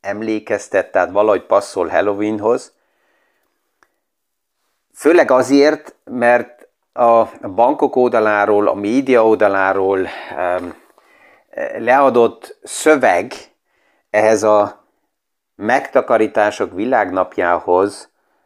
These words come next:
em, azt a, azt a, az, azt az áldozat szerepet erősíti,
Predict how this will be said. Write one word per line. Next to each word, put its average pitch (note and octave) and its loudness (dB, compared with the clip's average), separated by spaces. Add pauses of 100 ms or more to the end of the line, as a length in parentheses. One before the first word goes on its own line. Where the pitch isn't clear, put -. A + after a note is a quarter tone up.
(600)
em, D2+ -4
azt - -4
a, G2+ -2 (840)
azt G#2 -4
a, G2+ 0 (140)
az, G2 -8
azt - -8
az G2+ -8
áldozat B2 0
szerepet A#2+ 0
erősíti, B2 -4